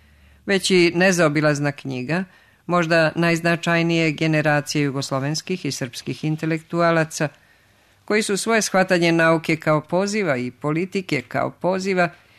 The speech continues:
izgradili upravo zahvaljujući ovoj Đurićevoj studiji, koja se prvi put pojavila kao prva knjiga u poznatoj ediciji Sociološka hrestomatija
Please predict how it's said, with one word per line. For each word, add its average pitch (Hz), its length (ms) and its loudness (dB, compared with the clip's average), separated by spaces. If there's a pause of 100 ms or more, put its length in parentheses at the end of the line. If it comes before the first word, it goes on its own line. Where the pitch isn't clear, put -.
(160)
izgradili 175 680 2
upravo 175 360 0
zahvaljujući 165 840 2
ovoj 196 300 2
Đurićevoj 143 600 -4
studiji, 180 580 -2 (540)
koja 196 220 4
se 185 140 0
prvi 233 280 0
put 190 240 0
pojavila 160 520 4
kao 135 380 -2 (160)
prva 220 260 0
knjiga 165 480 0
u 156 100 2
poznatoj 147 680 -2
ediciji 151 540 -2 (380)
Sociološka 156 800 0
hrestomatija 147 960 -2